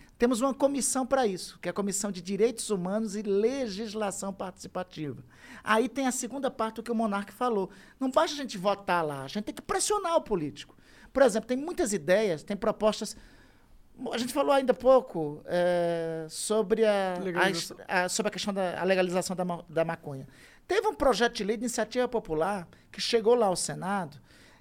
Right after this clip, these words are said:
Speaker 1: de regulamentação, é, do uso medicinal da maconha. Inclusive, o relator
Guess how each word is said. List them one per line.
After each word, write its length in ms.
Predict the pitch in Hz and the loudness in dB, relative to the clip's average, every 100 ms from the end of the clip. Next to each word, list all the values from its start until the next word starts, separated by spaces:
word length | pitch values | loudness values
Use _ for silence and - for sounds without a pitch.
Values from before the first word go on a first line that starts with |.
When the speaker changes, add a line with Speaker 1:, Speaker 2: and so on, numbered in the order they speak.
| - | -18
Speaker 1:
de 560 | 139 156 214 214 202 185 - | -6 -2 0 0 -2 -4 4
regulamentação, 1400 | 262 311 247 269 240 226 220 175 - - 208 208 151 - - - - - | 6 6 4 2 4 2 0 -2 -2 -2 -2 -2 -6 -12 -20 -20 -18 -2
é, 440 | 165 175 170 165 | 4 6 6 4
do 180 | 151 208 | 2 4
uso 260 | 262 277 262 | 4 2 4
medicinal 480 | 269 208 - 208 196 | 2 2 -2 0 0
da 100 | 196 | 0
maconha. 460 | 190 185 143 131 - | -2 -4 -10 -10 -8
Inclusive, 540 | 196 208 185 226 226 | -2 -2 0 -2 0
o 40 | |
relator 720 | 190 226 208 - 214 226 180 | 2 4 2 2 2 2 0